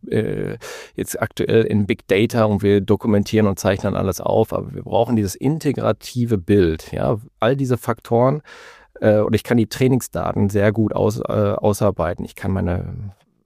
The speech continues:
Wattmess-, äh, meine Wattleistung auf dem Fahrrad, äh, dokumentieren. Ich kann meine Herzfrequenz dokumentieren. All das schön und gut, aber ich muss halt, halt auch gucken, was sind denn diese anderen Faktoren, die ich jetzt,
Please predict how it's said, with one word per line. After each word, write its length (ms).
Wattmess-, 720
äh, 340
meine 260
Wattleistung 640
auf 140
dem 140
Fahrrad, 380
äh, 160
dokumentieren. 720
Ich 100
kann 140
meine 160
Herzfrequenz 600
dokumentieren. 640
All 160
das 140
schön 200
und 140
gut, 280
aber 520
ich 80
muss 160
halt, 140
halt 180
auch 200
gucken, 440
was 180
sind 180
denn 100
diese 240
anderen 320
Faktoren, 680
die 80
ich 120
jetzt, 380